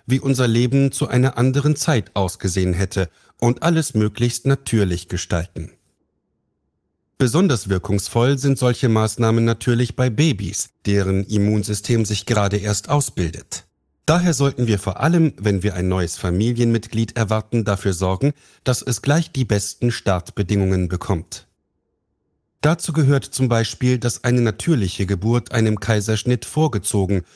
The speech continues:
und das Baby von der Mutter gestillt wird. Auch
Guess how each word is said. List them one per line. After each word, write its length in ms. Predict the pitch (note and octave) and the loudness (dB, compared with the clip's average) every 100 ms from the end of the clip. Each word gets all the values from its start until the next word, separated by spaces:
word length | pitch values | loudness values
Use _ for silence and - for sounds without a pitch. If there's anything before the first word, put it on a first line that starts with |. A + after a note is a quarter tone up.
| _ _ | _ _
und 220 | A2+ G#2 | -2 0
das 160 | G#2 - | -2 -2
Baby 400 | - G#2 G2 A2+ | -2 0 0 -2
von 220 | - G#2+ | 0 0
der 100 | G#2+ | 2
Mutter 300 | G#2 G2+ A#2+ | 0 0 -2
gestillt 520 | G#2+ B2 - G#2 - | 0 -2 0 0 0
wird. 400 | F#2+ E2+ - - _ _ _ - | -4 -4 -8 -20 _ _ _ -4
Auch 300 | C3 C3 | 0 0